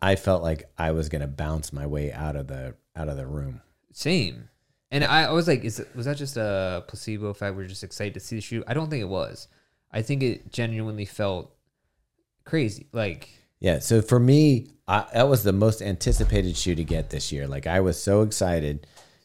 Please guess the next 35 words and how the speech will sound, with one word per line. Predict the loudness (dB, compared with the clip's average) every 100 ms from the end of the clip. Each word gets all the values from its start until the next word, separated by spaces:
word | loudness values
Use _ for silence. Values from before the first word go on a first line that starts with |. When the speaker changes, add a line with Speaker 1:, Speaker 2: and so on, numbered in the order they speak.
| _ -4
Speaker 1:
to | 4
get | 4 6
this | 0
shoe. | 2 2 2 2 -2 _ _ _ _ _ _
This | 0 0 2
is, | 0 0
I, | -8 -12 -6
like, | 0 2 4
I | 4
was | 4
like, | -2 -2
"If | -4 2
this | 2 4
is | 2 0 0
what | -4
I | -4
think | -2 -2
it | 2
is, | 2 0 -4 _ _ _ _ _ -4
this | 0
will | 2
be | 2
my | 2 0
marathon | 2 4 4 0 -2 -2
shoe." | -2 0 2 4 4 2
Speaker 2:
And | -2 -6 -18 _ _
Speaker 1:
This | -6 -4
is | -6 -6
the | -8
whole | -2 -2 0 -2
mamma | -2 -4 -4
jamma. | -6 -6 -8 -10 -4
Speaker 2:
And | 0
we | 0
made, | 2 2 0 -4